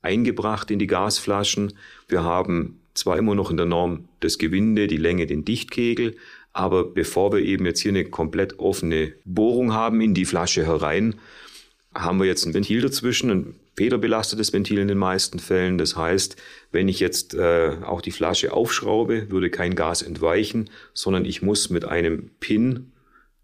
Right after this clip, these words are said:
diesen Stift, dieses Restdruckventils öffnen, damit ich entweder Gas einbringen kann oder Gas herausnehmen kann. Und auch hierfür haben wir mit den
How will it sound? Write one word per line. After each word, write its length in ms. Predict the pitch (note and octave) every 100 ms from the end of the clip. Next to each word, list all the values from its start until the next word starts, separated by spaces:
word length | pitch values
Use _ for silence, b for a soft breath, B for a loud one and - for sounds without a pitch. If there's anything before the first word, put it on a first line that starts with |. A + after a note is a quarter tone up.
| -
diesen 560 | G2+ F#2+ G2 F#2+ F2+ F2+
Stift, 420 | - - A#2 -
dieses 260 | G2 F2+ E2
Restdruckventils 800 | F2 - F#2 E2+ E2 E2 E2 -
öffnen, 540 | - - G2+ G#2 G#2 B B B B _
damit 400 | F2+ F2 F2 F2
ich 320 | G2 F#2 - -
entweder 320 | F2 F2+ E2+
Gas 260 | D#2+ D#2+
einbringen 460 | - G#2 F#2+ F#2+ F#2
kann 260 | F#2 F2+ E2+
oder 180 | D#2+
Gas 280 | D#2+ E2 F2
herausnehmen 600 | - D#2+ A2+ A2 A2 G#2+
kann. 360 | G2 G#2 G#2+ A2 B B B B B -
Und 220 | F#2 E2+
auch 160 | D#2+
hierfür 320 | - F#2+ G#2+ F2+
haben 100 | F2+
wir 80 |
mit 160 | F2 E2+
den 260 | E2 E2